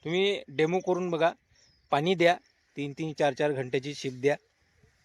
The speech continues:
म्हणजे माथे काही वावर असेल तर दोन, दोन अडीच, दोन तीन तासाची शिप दिली, कारण की आता कसं आहे, दोन दीड तासाची पाणी द्या आणि तुम्ही, पहिले तर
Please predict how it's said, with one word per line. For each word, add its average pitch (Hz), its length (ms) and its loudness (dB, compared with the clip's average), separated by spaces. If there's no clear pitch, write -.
म्हणजे 147 240 -2
माथे 139 300 -4
काही 151 140 2
वावर 139 280 4
असेल 127 340 -4
तर 143 100 -6
दोन, 147 320 -4
दोन 170 180 0
अडीच, 170 260 -2
दोन 160 180 -2
तीन 175 280 -4
तासाची 165 380 0
शिप 160 160 -4
दिली, 151 220 -4
कारण 160 280 2
की 190 300 4
आता 139 180 -4
कसं 175 220 2
आहे, 180 180 8
दोन 165 280 2
दीड 180 240 2
तासाची 175 420 2
पाणी 170 200 2
द्या 175 120 4
आणि 175 160 2
तुम्ही, 175 260 0
पहिले 165 200 2
तर 175 240 2